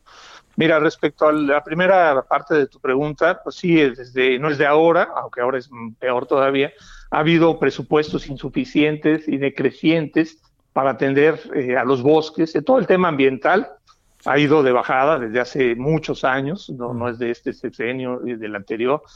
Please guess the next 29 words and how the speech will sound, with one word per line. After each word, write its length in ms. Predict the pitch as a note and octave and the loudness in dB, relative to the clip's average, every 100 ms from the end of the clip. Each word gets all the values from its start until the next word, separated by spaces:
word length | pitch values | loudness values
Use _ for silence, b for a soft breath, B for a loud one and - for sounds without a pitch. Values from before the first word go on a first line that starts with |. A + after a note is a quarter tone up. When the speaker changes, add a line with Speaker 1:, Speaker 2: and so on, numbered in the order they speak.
| b _ - | b _ -2
Speaker 1:
ha 140 | D#3 | 0
venido 400 | D3+ D3 D#3+ C#3+ | 2 2 4 4
de 80 | B2 | 4
bajada 600 | A2+ - C#3 C#3 C#3 C#3+ | 0 -2 -2 0 0 0
la 120 | C#3 | -4
inversión 640 | B2 A#2 A#2+ - D#3 E3 D#3+ b _ _ | -8 -6 -6 0 2 2 -4 b _ _
en 220 | C3+ C3 | -8 -4
el 240 | A#2 A2+ G#2 | -4 -4 -6
sector 340 | B2+ - C#3 | -6 -2 0
ambiental 600 | B2 A#2 A2+ G#2+ A2+ G#2+ | -2 -4 -8 -4 -4 -2
y 100 | C#3+ | -4
en 40 | C#3+ | -4
el 80 | C3+ | -2
sector 320 | B2+ F3+ F#3 | -2 0 0
forestal 520 | - C#3 B2 - G3 A#3 | 2 0 0 0 -2 -2
específicamente, 760 | - C3 E3 - C#3 D#3 D#3+ | -8 -8 -6 -4 -4 -4 -4
que 80 | C#3+ | -4
es, 140 | C3+ D#3+ | -6 -6
digamos, 400 | C#3+ C#3 B2+ C#3 | -4 -4 -4 -6
un, 180 | C#3 - B B B | -6 -10 B B B
una 240 | - C#3 - | -4 -2 0
parte 320 | C#3+ D#3 D3+ | -2 -2 -4
de 80 | C3+ | -6
ese 140 | D3 | -6
sector 260 | B2+ C3+ C#3+ | -6 -2 0
ambiental, 480 | C#3+ C3 C#3+ E3 - | 0 -2 -2 -4 -4
pues 180 | C3 D3 | -4 0
menos, 400 | D3+ C#3 B2 D3+ | 0 -2 -2 -2
es, 200 | C#3 | -4